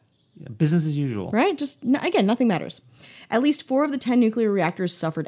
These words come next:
Speaker 2: accidents over the years. Uh, one, the A three six reactor, experienced a re-, release of fission gla-, gases in March nineteen fifty-seven. In July nineteen fifty-nine, the S R E experienced a power excursion and partial meltdown that released twenty-eight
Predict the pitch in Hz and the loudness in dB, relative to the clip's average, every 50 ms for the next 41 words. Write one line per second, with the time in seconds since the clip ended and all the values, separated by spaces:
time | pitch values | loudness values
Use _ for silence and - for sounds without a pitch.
0 | - - - - - - 226 254 285 269 - 277 294 302 320 311 330 359 339 - | -6 -10 -10 -8 -6 -2 0 0 2 0 0 -2 -2 -2 -2 0 0 -2 -2 -4
1 | - _ _ _ _ - - - _ _ - 190 185 180 185 202 214 240 226 - | -8 _ _ _ _ -20 -20 -20 _ _ -2 0 0 2 2 2 4 4 2 2
2 | - - 190 202 190 - 202 202 - - 208 196 - - 196 185 175 180 180 - | 0 -2 -4 -4 -4 -4 -6 -4 -2 -2 -4 -4 -4 -4 -2 -2 -2 -2 -2 -4
3 | 185 175 170 - - 180 180 180 175 - - - 185 185 185 180 - - 175 175 | -6 -6 -6 -8 -6 -2 -2 -2 -2 -4 -6 -6 -4 -4 -4 -6 -6 -6 -4 -2
4 | 180 185 190 - 185 170 - - 190 190 196 240 240 247 233 233 226 - - - | 0 0 0 -2 -4 -6 -4 -2 0 0 2 2 2 2 2 0 -4 -6 -4 -2
5 | 226 214 226 - - 262 226 214 208 185 175 180 180 - - 170 170 165 160 - | 0 0 0 0 0 0 0 0 0 0 0 -2 -4 -4 -4 -4 -4 -4 -4 -6
6 | 156 - 175 160 - 196 196 254 294 294 - - _ _ _ _ _ _ _ _ | -6 -8 -8 -4 -4 -2 0 0 0 0 -2 -6 _ _ _ _ _ _ _ _
7 | _ - - - 190 185 175 180 170 175 175 180 185 190 190 185 202 190 - 175 | _ -18 -4 0 0 2 2 2 2 2 0 0 0 0 0 0 -2 -2 -2 -4
8 | 170 - 170 160 160 160 160 170 180 196 226 262 277 277 - - - _ - 190 | -6 -4 -4 -4 -2 -2 -2 -2 -2 0 0 0 0 -2 -4 -12 -20 _ -6 -6
9 | 175 - - - 190 214 - - 190 185 185 175 175 170 175 175 - - 180 - | -6 -4 -2 -2 -2 -2 0 -2 0 0 0 0 0 0 0 -2 -2 -4 -8 -10
10 | - - 175 170 170 170 165 - - - - 170 170 180 180 175 175 - - - | -10 -6 -4 -4 -4 -4 -4 -6 -12 -10 -6 -2 0 0 0 -2 -4 -6 -6 -4
11 | 180 175 185 185 180 165 160 160 - - - 180 175 - 170 160 156 147 160 202 | -2 -2 -2 -2 -2 -2 -4 -6 -6 -6 -6 -6 -4 -4 -8 -6 -4 -4 -6 -4
12 | 208 - 233 254 262 262 247 - - - 156 165 170 170 - - - - 185 196 | -2 0 0 2 2 2 2 0 -2 -6 -6 -4 -4 -4 -6 -8 -6 -4 -2 0
13 | 196 190 190 185 - - _ | 2 2 2 0 -2 -6 _